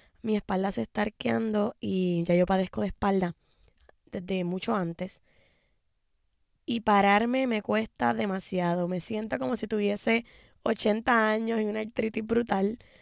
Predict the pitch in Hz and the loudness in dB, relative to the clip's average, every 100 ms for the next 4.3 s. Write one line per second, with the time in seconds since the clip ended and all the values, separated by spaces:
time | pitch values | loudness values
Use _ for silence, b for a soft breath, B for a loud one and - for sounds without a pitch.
0 | b b 220 220 220 240 233 247 247 240 | b b 2 4 4 2 0 2 2 2
1 | 233 202 208 220 214 196 196 208 208 196 | 0 4 4 4 0 0 0 0 0 -2
2 | 185 180 _ _ _ _ _ _ - 240 | -4 -8 _ _ _ _ _ _ 4 4
3 | - 233 269 254 240 254 240 208 220 262 | 6 6 6 4 0 0 0 2 2 2
4 | 175 185 226 | 2 2 -6